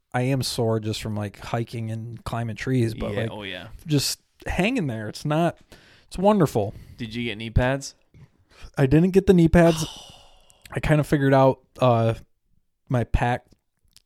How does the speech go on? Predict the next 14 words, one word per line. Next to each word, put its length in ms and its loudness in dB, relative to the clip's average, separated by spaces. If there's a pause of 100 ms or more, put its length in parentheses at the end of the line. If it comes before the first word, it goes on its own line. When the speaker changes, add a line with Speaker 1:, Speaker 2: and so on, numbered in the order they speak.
(140)
Speaker 1:
my, 240 2
uh, 160 -2
backpack 560 -4
that 100 -4
I 60 -2
have. 320 -4 (1000)
I 100 0
hang 320 0
it 400 -6 (460)
right 140 0
in 100 -4
front 240 -2
of 60 -2
me 220 -2